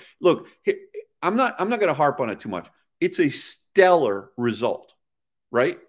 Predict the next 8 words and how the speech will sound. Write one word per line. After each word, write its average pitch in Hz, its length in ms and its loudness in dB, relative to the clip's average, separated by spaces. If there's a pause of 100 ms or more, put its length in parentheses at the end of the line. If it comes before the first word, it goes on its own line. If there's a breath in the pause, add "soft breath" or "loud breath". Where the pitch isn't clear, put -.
(220)
Let's 175 220 0
not 214 220 -4
kid 185 180 0
ourselves. 87 520 -8 (360)
This 220 180 2
is, 226 300 -8
this 175 320 -4
is, 190 340 -6